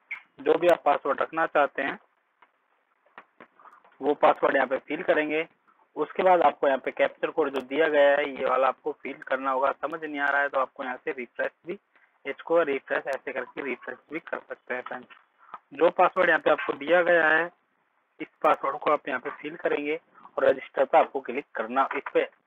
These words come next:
यहाँ पे agree करना होगा, register पे आपको click कर देना होगा friends। friends, जैसे आप register पे click करेंगे, आपका registration successfully हो जाएगा। login आईडी, यूजर नेम और पासवर्ड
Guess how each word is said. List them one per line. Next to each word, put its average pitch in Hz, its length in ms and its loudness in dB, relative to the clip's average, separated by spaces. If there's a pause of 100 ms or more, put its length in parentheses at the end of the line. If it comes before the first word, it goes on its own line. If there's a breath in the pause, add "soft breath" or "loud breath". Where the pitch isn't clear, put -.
(100)
यहाँ 127 220 -4
पे 147 260 -2 (800)
agree 139 280 -4
करना 156 320 0
होगा, 151 260 4
register 123 380 -4
पे 131 140 -4
आपको 127 180 -4
click - 340 -12
कर 110 140 -4
देना 107 260 -8
होगा 110 220 -4
friends। - 320 -10 (680)
friends, 180 220 2
जैसे 156 260 6
आप 175 140 4
register - 540 -2
पे 196 160 0
click - 280 -2
करेंगे, 165 300 4
आपका - 380 4
registration 156 600 0
successfully 147 720 -2
हो 135 140 -2
जाएगा। 151 360 2
login 139 540 0
आईडी, 135 420 -2 (180)
यूजर 147 320 0
नेम 147 200 -4
और 131 80 4
पासवर्ड 135 560 2